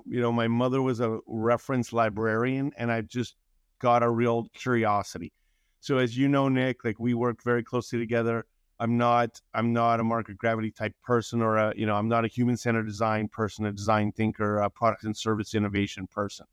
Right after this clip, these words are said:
But I loved it. And I took all the training. I can't do it. I still can't do it, but I get it. And I get what you need to bring, and I get you need new skill sets. So I think it's just, I,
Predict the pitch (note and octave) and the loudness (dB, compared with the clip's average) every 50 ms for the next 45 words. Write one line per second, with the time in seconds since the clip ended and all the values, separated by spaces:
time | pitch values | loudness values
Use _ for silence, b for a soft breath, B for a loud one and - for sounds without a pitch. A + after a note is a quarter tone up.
0 | _ _ _ _ _ _ _ _ _ - C3 B2 A#2+ A#2 A#2 B2 A#2+ A#2+ G#2 F#2 | _ _ _ _ _ _ _ _ _ 0 4 4 4 6 6 4 4 2 2 -2
1 | F2+ D2 - _ _ _ _ _ _ G2+ A2 A2 A2 - D3 C3+ A2 B2+ B2 A#2+ | -8 -12 -14 _ _ _ _ _ _ -4 -2 -2 -2 -2 -4 -2 0 2 2 2
2 | A#2+ A2 - - B2+ A#2+ A2+ A2 G#2+ - - - - - D#3+ D3 C3 - - C#3+ | 2 0 -2 -2 -2 -2 -2 -2 -4 -8 -10 -10 -4 -2 0 0 -2 0 0 2
3 | D3 C3+ B2 G#2+ F#2+ F2+ _ - A2+ A2 - - D#3 C3 - C#3 B2+ A#2 - - | 4 4 2 0 -2 -6 _ -16 -16 -10 -4 -2 -2 -2 0 -2 -4 -2 0 0
4 | C3 B2 A#2 A2 G#2+ G#2 _ _ _ _ _ _ _ _ _ - A2+ A#2 A2+ A2+ | 2 2 2 0 -2 -4 _ _ _ _ _ _ _ _ _ 0 0 2 2 4
5 | B2+ B2 G#2+ F2+ E2+ - _ - A2 A2 A2 G#2+ G#2 B2+ B2+ A#2+ - _ _ - | 4 2 2 0 -4 -12 _ -4 -2 0 0 2 2 2 2 2 0 _ _ -6
6 | A2+ A#2+ A#2 G#2+ - - G#2+ G#2+ B2 B2 A#2 G#2+ G2 F2+ A2 A#2+ C3 C#3+ D3+ C#3 | -2 -2 -2 -2 -4 -4 -2 0 0 0 0 -2 -2 -2 0 2 2 2 2 2
7 | B2 A#2 G#2 G2 A#2 A#2 A#2 A2 A2+ A2 A2 G#2+ G#2 G#2 A2 G#2+ G2+ - - G#2+ | 0 0 0 0 0 0 0 0 -2 -2 -2 -2 -2 -2 -2 -2 -4 -4 -4 -4
8 | G2+ - - D#2+ E2 - - A#2+ G#2+ G2+ - _ _ _ _ _ _ _ _ _ | -4 -4 -8 -14 -16 -8 -6 -4 -4 -4 -6 _ _ _ _ _ _ _ _ _
9 | _ _ - C3 C#3 C#3 - F#3+ F#3 F3+ F3 - - - D3 - - C3+ C3 B2+ | _ _ -4 -2 -2 -2 -2 -2 0 0 0 0 -2 -4 -2 0 2 2 2 0